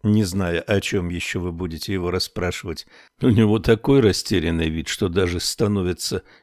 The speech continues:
неловко. Потому-то я и назвал его бедным парнем".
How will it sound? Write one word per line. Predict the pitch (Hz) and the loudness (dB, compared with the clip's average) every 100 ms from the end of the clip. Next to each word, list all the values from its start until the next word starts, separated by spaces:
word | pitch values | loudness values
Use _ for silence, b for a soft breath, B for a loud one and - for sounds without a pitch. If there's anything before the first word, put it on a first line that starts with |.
| - | 2
неловко. | 120 120 101 87 82 - 92 - _ _ _ _ - | 6 6 6 2 -2 -6 -10 -10 _ _ _ _ 0
Потому-то | 123 139 143 143 151 | 2 4 4 4 4
я | 147 156 | 6 6
и | |
назвал | 151 147 85 87 113 | 4 4 2 0 0
его | 117 123 73 67 _ - | 2 0 0 -8 _ -14
бедным | 95 98 76 78 85 | -2 0 0 -2 -4
парнем". | - 76 71 73 | -2 -4 -4 -10